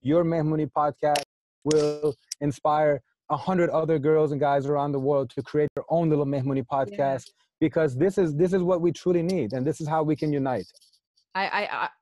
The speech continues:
Speaker 2: couldn't agree more, because I think it's one of those things, it's, it's hard to start, um, and it's, and it can be difficult to sort of put yourself out there, but once you
Speaker 1: Yeah.
Speaker 2: do, um, it's, it's rewarding, and it, and it doesn't matter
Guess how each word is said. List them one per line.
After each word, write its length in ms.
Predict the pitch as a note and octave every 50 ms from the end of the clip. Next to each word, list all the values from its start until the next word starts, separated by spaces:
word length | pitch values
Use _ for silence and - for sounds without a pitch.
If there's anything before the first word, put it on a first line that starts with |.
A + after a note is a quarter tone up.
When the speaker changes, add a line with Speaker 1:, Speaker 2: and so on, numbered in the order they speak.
| _
Speaker 2:
couldn't 300 | _ - - B3+ B3 B3
agree 240 | A#3+ A3 G3+ A3+ A3
more, 260 | G#3+ G#3+ G#3 G3+ G3
because 380 | G3 F#3 G#3 - A#3 B3+ A#3+ - _ - - - - - _ -
I 100 | A#3 B3+
think 180 | B3 D4 D#4+ F4
it's 120 | F4+ F4+
one 100 | D4+ D#4+
of 60 | D#4+ D#4
those 240 | D4 C#4+ C4+ B3+
things, 340 | - - A#3+ A3+ A3+ G#3 F3
it's, 280 | G3 G#3 G3+ - - -
it's 160 | - A3 G3+
hard 400 | - - A3+ B3+ C#4+ E4 F4 E4+ -
to 120 | - B3+
start, 640 | - - - - - - - - C#3+ C3 A2+ D3 - _ _ _ - - - - _ _ -
um, 420 | F3+ F#3 F#3 F#3 F#3 G3 G3 F#3+ -
and 120 | - G#3 G#3
it's, 360 | G#3+ G#3+ - - - - - _ _ _ _ _ _
and 100 | A#3 C4+
it 120 | C#4+ A#3 -
can 360 | - - E4+ F#4+ G4 F#4+ F4+
be 140 | D#4 D#4 B3
difficult 480 | A#3 C#4 C4+ - C4 B3+ - A#3 A3+
to 60 | A#3+
sort 180 | A3+ - B3+ A#3
of 100 | A#3+ A#3+
put 140 | - F#4+ F#4+
yourself 440 | D#4 B3+ A3+ - G3+ F3 E3 E3 - -
out 240 | D#3+ D#3+ D#3+ D#3+ _
there, 160 | E3+ F3 F3
but 220 | F3 G3 F#3+ -
once 260 | A3+ C4 C#4 D4 B3+ A#3+
you 100 | A#3 -
Speaker 1:
Yeah. 80 | - - - _ _
Speaker 2:
do, 380 | G#3+ G3 F3 D#3+ D#3 E3+ G3 _ _ _ _ _ _ _ _ -
um, 380 | F3+ G3 G3+ G3 G3+ G3+ G#3+ G3
it's, 260 | - A3+ C4 B3 - -
it's 240 | B3 C4 B3+ -
rewarding, 800 | - C4 C4 B3 A#3 A#3 A#3 A#3 A3+ A3+ A3+ A3 A3 A3 A3 G#3+ -
and 120 | G#3+ A3
it, 100 | A3+ - -
and 140 | - A3 A#3
it 80 | A3+ A3
doesn't 340 | C4 C#4 C#4+ D#4+ D#4+ D4+ - _ _ _ _ _ _ _ _ _
matter 800 | G#3 A3+ A3+ A3+ A3+ A3+ A3 A3 A3 G#3 G3+ G3+ G3+ G3 G3